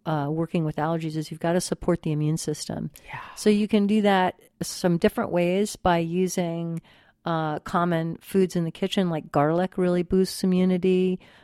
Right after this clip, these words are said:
Speaker 1: ginger really helps boost immunity, and then there's also some really great essential oils that boost immunity, and clove is the highest known, uh,
Speaker 2: Really?
Speaker 1: essential oil and antioxidants.
Speaker 2: I didn't know that.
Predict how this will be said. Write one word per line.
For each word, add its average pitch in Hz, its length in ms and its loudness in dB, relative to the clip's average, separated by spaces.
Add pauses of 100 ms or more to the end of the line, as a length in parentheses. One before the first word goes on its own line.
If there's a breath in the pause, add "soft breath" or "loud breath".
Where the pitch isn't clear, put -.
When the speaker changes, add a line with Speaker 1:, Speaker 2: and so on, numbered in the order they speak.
(140 loud breath)
Speaker 1:
ginger 185 540 4
really 190 280 2
helps 180 280 -4
boost - 360 -2
immunity, 180 800 0 (300 loud breath)
and 180 160 2
then 185 100 4
there's 190 220 0
also 175 640 2
some 175 240 -4
really 175 200 0
great 165 300 -2
essential 165 440 -4
oils 165 340 0
that - 180 -6
boost 156 280 -4
immunity, 151 520 -6
and 151 180 -8
clove 190 640 0
is - 180 -4
the 165 80 -2
highest 170 520 0
known, 156 440 -2 (500 loud breath)
uh, 165 120 -2
Speaker 2:
Really? - 80 0
Speaker 1:
essential 175 440 0
oil 165 180 2
and 160 140 -2
antioxidants. 165 920 -2 (260)
Speaker 2:
I 269 120 -4
didn't 392 180 -2
know 135 140 -6
that. 190 240 -10